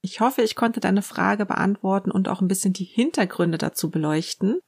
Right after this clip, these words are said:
Wenn es noch Fragen zum Thema gibt, wenn, ähm, Gedanken und Erfahrungen mit mir geteilt werden möchten oder wenn ich irgendwas Wichtiges vergessen habe und es etwas zu ergänzen gibt,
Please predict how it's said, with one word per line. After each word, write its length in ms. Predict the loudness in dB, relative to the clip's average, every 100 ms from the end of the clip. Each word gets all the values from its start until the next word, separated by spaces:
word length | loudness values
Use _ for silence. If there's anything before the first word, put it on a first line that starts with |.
| _ _ _ _ _ _ -2
Wenn 160 | 0 2
es 120 | 0
noch 160 | -2
Fragen 420 | -2 0 2 2 0
zum 180 | -2
Thema 280 | 0 2 2
gibt, 460 | 2 0 -2 -4 0
wenn, 340 | 2 4 2 0
ähm, 420 | 0 0 -2 -4
Gedanken 460 | -2 0 0 0 -2
und 180 | 0
Erfahrungen 760 | -2 -2 0 2 2 2 2 2
mit 140 | 2
mir 120 | 2 0
geteilt 480 | 0 -2 -2 -2
werden 220 | -2 -2 0
möchten 520 | -2 -6 -4 -2 -2 -8 _ 0
oder 180 | 2 4
wenn 100 | 4
ich 100 | 4
irgendwas 420 | 2 2 0 0
Wichtiges 480 | -2 0 -2 -2 -2
vergessen 680 | -4 -2 -2 -2 -2 0
habe 300 | 2 2 2
und 200 | 0 -2
es 120 | -4
etwas 260 | -6 -6 -6
zu 140 | -6
ergänzen 580 | -6 -2 -2 -2 0 0
gibt, 360 | 0 -4 -8